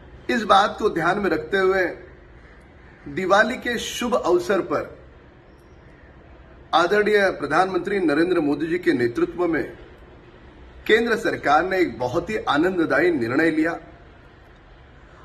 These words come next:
आज से देश भर में पेट्रोल पर महज पांच रुपए और डीजल पर महज दस रुपए excise duty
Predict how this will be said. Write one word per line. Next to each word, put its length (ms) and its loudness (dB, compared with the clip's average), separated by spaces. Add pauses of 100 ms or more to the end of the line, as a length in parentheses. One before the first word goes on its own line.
(120)
आज 240 4
से 220 -4
देश 280 2
भर 180 0
में 300 -2 (1600)
पेट्रोल 420 4
पर 100 0
महज 380 0
पांच 360 2
रुपए 460 -4 (800)
और 180 2
डीजल 300 2
पर 160 -2
महज 300 0
दस 360 -2
रुपए 200 -2
excise 560 -2
duty 580 -4